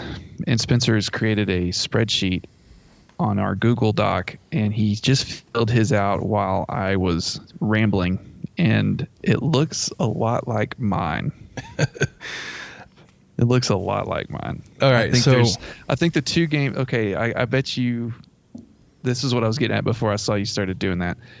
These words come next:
Speaker 1: that, um, the, the two games that could kinda go either way for me, I think are the only two games we're gonna disagree <laughs> on.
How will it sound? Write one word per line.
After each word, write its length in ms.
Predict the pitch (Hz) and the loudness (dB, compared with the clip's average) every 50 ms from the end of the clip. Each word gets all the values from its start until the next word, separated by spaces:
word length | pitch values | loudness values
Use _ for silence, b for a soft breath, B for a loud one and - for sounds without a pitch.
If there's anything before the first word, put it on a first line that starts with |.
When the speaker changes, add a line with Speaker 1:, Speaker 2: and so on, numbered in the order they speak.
| B B B B B B B B - - | B B B B B B B B -6 -2
Speaker 1:
that, 320 | - 107 104 - - - | 0 2 2 2 2 0
um, 400 | - 104 104 98 98 98 95 98 - - - - - - - - - - - - - - - - - - - - | 0 0 0 0 0 -2 -4 -4 -6 -10 -20 -20 -20 -20 -20 -20 -20 -20 -20 -20 -20 -20 -20 -20 -20 -20 -10 -2
the, 160 | - 117 113 - | -2 -2 0 0
the 100 | - 123 | -2 -2
two 240 | 113 - - 147 143 | -2 2 2 2 4
games 460 | 131 131 127 123 120 120 120 120 - | 4 4 4 4 2 2 0 -2 -4
that 280 | - 110 101 98 - - - - - - - - - - - - - - - - - - - - - | -2 -2 -2 -2 -2 -4 -8 -16 -20 -20 -20 -20 -20 -20 -20 -20 -20 -20 -20 -20 -20 -20 -18 -6 0
could 160 | - 131 - | 0 0 0
kinda 260 | - - 127 120 120 | 0 0 2 2 2
go 200 | 104 117 117 110 | 2 2 2 2
either 260 | 92 117 117 107 107 | 2 2 2 2 2
way 220 | 98 98 95 104 110 | 2 2 2 0 0
for 180 | - - 131 | 0 0 0
me, 300 | 127 123 123 131 135 - | 2 2 2 2 2 0
I 100 | - 110 | 0 -2
think 300 | 110 - 117 117 110 - | -2 0 0 0 0 0
are 100 | 117 107 | 0 0
the 180 | 98 - 98 67 | 0 0 0 2
only 240 | 87 104 104 107 104 | 2 2 2 0 0
two 160 | - - 107 | 0 0 0
games 360 | - 110 98 98 95 95 104 | 2 2 0 2 2 2 0
we're 80 | 98 - | 0 0
gonna 180 | 95 92 87 | 2 0 0
disagree 500 | 82 85 90 - - 95 - 90 90 92 | 2 0 0 0 -2 0 0 2 2 4
<laughs> 20 | 113 | 4
on. 300 | - - - - - | 4 2 2 0 -2